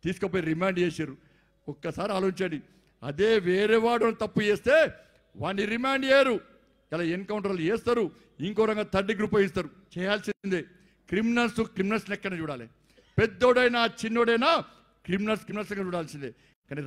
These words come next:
రాష్ట్ర ముఖ్యమంత్రి దానిలో కూడా ఫాలో అవుతాడు. చిన్నోనికి ఒక నీతి, పైసల్లోనికి వాళ్ళ పార్టీ నాయకుడు ఒక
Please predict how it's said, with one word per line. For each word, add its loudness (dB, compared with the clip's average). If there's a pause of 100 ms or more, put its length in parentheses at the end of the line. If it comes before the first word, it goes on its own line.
రాష్ట్ర -4
ముఖ్యమంత్రి -4
దానిలో -4
కూడా 0
ఫాలో 0
అవుతాడు. -8 (460)
చిన్నోనికి -2
ఒక -2
నీతి, 0 (500)
పైసల్లోనికి 0
వాళ్ళ 0 (120)
పార్టీ -4 (120)
నాయకుడు -2
ఒక -2